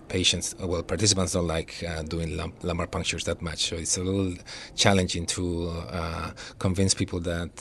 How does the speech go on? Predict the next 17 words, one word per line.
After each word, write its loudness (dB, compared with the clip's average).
to -4
do, 0
uh, -2
one 2
or -2
two -2
lumbar -2
punctures. -8
But, -4
you -10
know, -10
<laughs> -16
some -4
people 4
still 0
do -6
it. -8